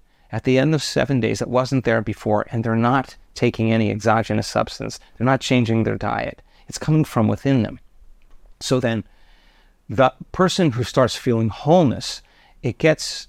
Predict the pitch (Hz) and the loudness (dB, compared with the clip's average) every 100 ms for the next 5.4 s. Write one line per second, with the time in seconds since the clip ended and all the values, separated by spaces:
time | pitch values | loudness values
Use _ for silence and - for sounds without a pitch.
0 | - 123 143 180 185 175 165 143 - 107 | -12 -2 0 2 2 0 -2 -4 -2 -2
1 | - - _ _ _ _ - - 135 113 | -4 -14 _ _ _ _ -8 0 2 2
2 | 110 - 123 120 120 123 117 120 143 190 | -2 0 2 4 4 2 0 2 2 0
3 | - - - - 120 - - 131 175 - | -4 -10 -10 -4 -4 -4 -6 -2 -2 -2
4 | 113 - 120 131 110 - - 135 156 - | -8 -4 0 0 -2 -8 0 4 4 2
5 | 143 123 120 139 | -2 0 2 0